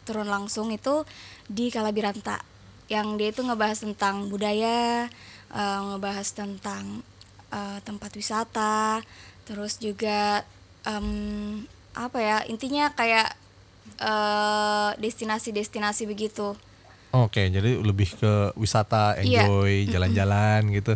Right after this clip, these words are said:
Speaker 1: Kulinering.
Speaker 2: Heeh, jadi waktu itu kerjanya bagian apa? Bagian tes kulinernya kah?
Speaker 1: Eh,
Speaker 2: Atau bagian jalan-jalannya
Speaker 1: iya,
Speaker 2: kah?
Speaker 1: jadi saya berharap masuk di
Speaker 2: <laughs>
Speaker 1: yang kuliner. <laughs>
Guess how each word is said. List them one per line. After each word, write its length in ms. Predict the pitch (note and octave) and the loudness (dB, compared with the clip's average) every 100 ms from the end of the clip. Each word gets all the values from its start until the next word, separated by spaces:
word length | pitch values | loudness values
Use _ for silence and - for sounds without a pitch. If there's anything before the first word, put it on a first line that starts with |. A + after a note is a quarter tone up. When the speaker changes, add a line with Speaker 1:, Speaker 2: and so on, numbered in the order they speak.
| - | 0
Speaker 1:
Kulinering. 800 | A3+ A3 A3 G#3+ G#3 G#3 G#3+ B3 | -2 0 0 -2 -2 -4 -4 -6
Speaker 2:
Heeh, 280 | C#4 - A2+ | -4 0 2
jadi 220 | A2+ C3 F#3 | 4 6 6
waktu 240 | D#3+ F3+ | 4 2
itu 100 | G#3+ | 0
kerjanya 460 | G#3+ D3+ C3 C3+ D#3+ | 0 4 6 8 8
bagian 240 | B2 A#2 | 6 4
apa? 180 | G#2 F#2+ | 2 2
Bagian 360 | F#2+ G2+ G#2+ | 2 4 4
tes 160 | G#2+ A2 | 6 4
kulinernya 580 | - A2+ G#2+ G#2+ B2 E3+ | 6 8 8 6 4 0
kah? 160 | F#3+ | -4
Speaker 1:
Eh, 260 | - - - | -8 -10 0
Speaker 2:
Atau 300 | C#4+ - C3 | 4 8 10
bagian 260 | B2 B2+ B2+ | 12 12 12
jalan-jalannya 540 | B2+ C3 B2+ B2+ C3 | 10 8 8 6 8
Speaker 1:
iya, 160 | A3+ G#3+ | 6 6
Speaker 2:
kah? 160 | - | 4
Speaker 1:
jadi 100 | C#4 C#4 | 2 0
saya 240 | B3+ B3+ | 2 0
berharap 340 | A#3+ A#3+ B3 B3 - - | 0 2 2 0 -4 -8
masuk 320 | A3+ G#3+ B3 | -4 -4 0
di 200 | - G#3+ G3+ | 0 2 4
Speaker 2:
<laughs> 400 | G3+ G3+ G#3 - | 6 8 8 6
Speaker 1:
yang 80 | G#3+ | 2
kuliner. 480 | A3+ A3 G#3 G#3 B3+ | -2 0 2 4 4
<laughs> 400 | D#4 D#4+ F4 | 4 4 4